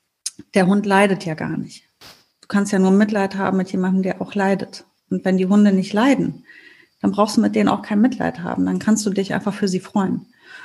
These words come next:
Und, ähm, den Weg musste ich auch erstmal gehen. Und das hab ich, ähm, gelernt in der Zeit, wo ich einfach f-,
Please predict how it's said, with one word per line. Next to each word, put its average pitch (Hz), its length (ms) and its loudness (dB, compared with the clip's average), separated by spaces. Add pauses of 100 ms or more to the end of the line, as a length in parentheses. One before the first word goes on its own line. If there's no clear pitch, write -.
(200)
Und, 180 400 0
ähm, 180 520 0
den 196 420 2
Weg 202 200 0
musste 208 260 2
ich 208 140 -4
auch 196 180 0
erstmal 254 640 -2 (400)
gehen. 240 540 4 (120)
Und 190 160 -10
das 208 160 -4
hab 226 120 -2
ich, - 220 -6
ähm, 202 500 -2
gelernt 196 640 0
in 190 80 -2
der 185 160 -2
Zeit, 196 300 0
wo 190 60 2
ich 190 160 -2
einfach 185 240 -6
f-, - 220 -20